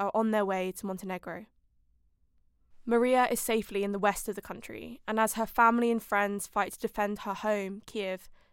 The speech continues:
she's doing whatever she can to help. We still hear from Nalia, who's in Lutsk, in northwestern Ukraine. She's told us that sending regular updates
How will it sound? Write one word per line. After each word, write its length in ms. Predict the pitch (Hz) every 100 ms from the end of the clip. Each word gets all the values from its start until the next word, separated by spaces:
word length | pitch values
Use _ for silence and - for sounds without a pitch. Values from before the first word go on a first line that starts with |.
| -
she's 220 | - 226
doing 260 | 240 240 233
whatever 300 | - 214 214
she 140 | 214
can 300 | - 185 185
to 100 | 196
help. 340 | 180 - - - - - - - - _ _ _ _ _ -
We 80 | 233
still 220 | - 262
hear 180 | 240 233
from 220 | 226 220
Nalia, 380 | 226 226 208 185
who's 240 | 202 190
in 120 | 202
Lutsk, 420 | 214 220 - - - _
in 160 | - 220
northwestern 520 | 220 - 233 - 208
Ukraine. 480 | 190 - 185 - 233 _ - _ _ _ _ _ _ _ _
She's 180 | - 220
told 300 | 233 247 226
us 260 | 190 190 -
that 140 | -
sending 400 | - 226 233 226
regular 320 | 208 202 196
updates 540 | 202 - 190 185 -